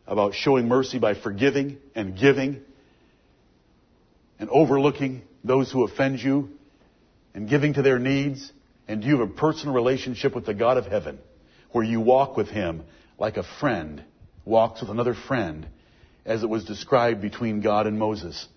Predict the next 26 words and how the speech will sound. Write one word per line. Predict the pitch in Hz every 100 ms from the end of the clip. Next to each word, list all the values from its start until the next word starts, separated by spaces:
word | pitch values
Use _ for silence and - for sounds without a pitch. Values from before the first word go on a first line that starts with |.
| _ _ _ _ _ _ -
That's | 110 120 -
the | 123
religion | 117 127 95 76 -
of | -
the | 98
Bible. | 98 98 80 78 - _ _ _ _ _ _ _ _ _ _ _ _ _ _ _ _ _ -
Does | 123
He | 110
want | 110 131 127
ten | 151 139
thousand | 151 143 147 127
rivers | 135 139 123
of | 113
oil? | 131 151 151 - - _ _ _
He | - 131
says, | 123 98
"Keep | - 143 127
'em." | 92 - _ _ _ -
Does | 120
He | 127
want | 127 147
the | 143
silver | - 160 156
and | 135
the | 120
gold? | 131 139 156 147